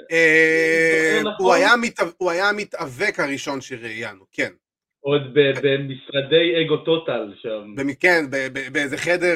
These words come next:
Speaker 1: אה, במצלמה ביחד, שאני ואתה יושבים אחד על השני.
Speaker 2: <laughs> כן, ממש.
Speaker 1: אז, אה, שדרך אגב, את הרעיון עם תום לולר אתם יכולים לראות אצלנו, לשמוע, לראות אצלנו בספוטיפיי,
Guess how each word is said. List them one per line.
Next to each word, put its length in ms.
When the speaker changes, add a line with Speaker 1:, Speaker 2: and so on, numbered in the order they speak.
Speaker 1:
אה, 460
במצלמה 840
ביחד, 420
שאני 300
ואתה 260
יושבים 340
אחד 260
על 160
השני. 420
Speaker 2:
<laughs> 400
כן, 220
ממש. 360
Speaker 1:
אז, 380
אה, 420
שדרך 400
אגב, 220
את 100
הרעיון 180
עם 80
תום 220
לולר 260
אתם 180
יכולים 220
לראות 260
אצלנו, 300
לשמוע, 420
לראות 380
אצלנו 260
בספוטיפיי, 720